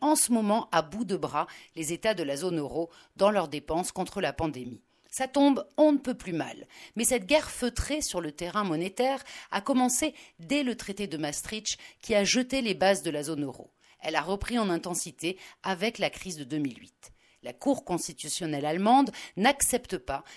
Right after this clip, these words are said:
que la B C E achète des titres de dettes européennes et, ce faisant, finance indirectement leur déficit. Les juges allemands n'agissent pas de leur propre chef.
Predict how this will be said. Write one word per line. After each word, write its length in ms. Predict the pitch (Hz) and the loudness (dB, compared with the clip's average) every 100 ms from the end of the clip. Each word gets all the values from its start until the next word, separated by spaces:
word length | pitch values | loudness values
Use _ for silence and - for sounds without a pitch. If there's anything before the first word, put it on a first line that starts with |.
| - | -10
que 100 | - | -2
la 100 | 214 | 0
B 140 | 208 247 | 2 2
C 220 | - 170 | 2 2
E 160 | 170 - | 2 0
achète 520 | 233 247 - 247 247 - | 0 2 2 0 -2 -10
des 120 | 175 | -8
titres 320 | - 226 - | -8 -10 -10
de 80 | 139 | -6
dettes 340 | 131 214 - | -2 -2 -2
européennes 560 | 160 160 - 135 147 190 - - | -8 -8 -10 -8 -4 -6 -8 -12
et, 100 | 190 | -2
ce 200 | - 302 | 2 2
faisant, 440 | 262 190 147 151 - | 0 -2 -2 -2 -4
finance 560 | - 262 240 160 175 - - | -6 2 4 4 0 -4 0
indirectement 680 | 277 190 202 196 - 139 170 | 0 2 -2 -4 -4 -4 -2
leur 160 | 151 | -4
déficit. 640 | 135 170 156 - - - - _ _ - | -6 -10 -8 -8 -8 -12 -20 _ _ -10
Les 100 | 135 | -4
juges 320 | 180 165 147 | -2 -2 -2
allemands 340 | 139 180 247 247 - - | 0 6 6 4 -6 -2
n'agissent 360 | 196 202 226 - | 0 2 0 2
pas 200 | 311 240 | 4 4
de 80 | |
leur 180 | 180 156 | 2 -2
propre 300 | - 156 - | -2 -6 -4
chef. 420 | 135 - - - | -4 -4 -8 -16